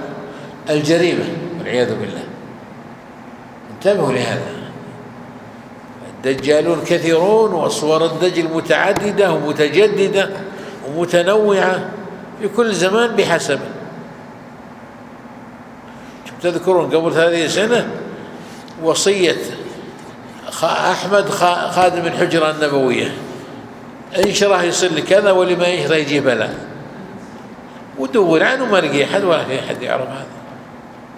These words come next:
ناشر الحين دين ضال. انتبهوا لهذا. الحين صاروا ينشرون من عندكم ومن بينكم ومن عيالكم. يخترعون وينشرون. أو يصدقون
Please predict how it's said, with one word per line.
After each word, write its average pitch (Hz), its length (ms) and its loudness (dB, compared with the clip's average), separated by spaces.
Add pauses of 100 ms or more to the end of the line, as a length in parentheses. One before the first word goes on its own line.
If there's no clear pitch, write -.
(720)
ناشر 143 300 2
الحين 196 280 0
دين 160 280 2
ضال. 120 180 6 (1700)
انتبهوا 214 400 0
لهذا. 120 340 -2 (760)
الحين 208 320 0
صاروا 202 340 4
ينشرون 196 380 2
من 208 100 -2
عندكم 165 400 0
ومن 156 160 -2
بينكم 131 400 0
ومن 127 120 -6
عيالكم. 120 420 -2 (1400)
يخترعون 185 520 2
وينشرون. 147 460 0 (2000)
أو 226 160 6
يصدقون 180 640 4